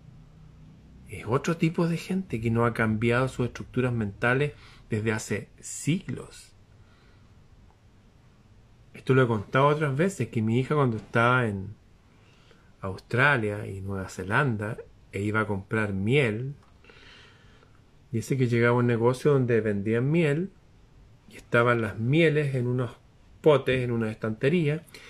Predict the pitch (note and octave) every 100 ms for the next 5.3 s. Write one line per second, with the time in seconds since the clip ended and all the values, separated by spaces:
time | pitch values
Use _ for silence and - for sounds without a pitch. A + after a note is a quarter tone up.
0 | - - A#2 B2+ C3+ A#2+ C3 - C#3+ D3
1 | G3 F#3 D#3+ C3 E3+ F#3+ _ - - -
2 | - - A#2+ A#2+ A#2 A2 A#2+ E3+ F#3 D#3
3 | C#3+ C3 D3 - C3+ A#2 A2 C3 F#3 G3+
4 | F#3 D3+ B2+ B2+ E3 F3 E3+ C#3+ C#3 D#3+
5 | G#3 G3 C3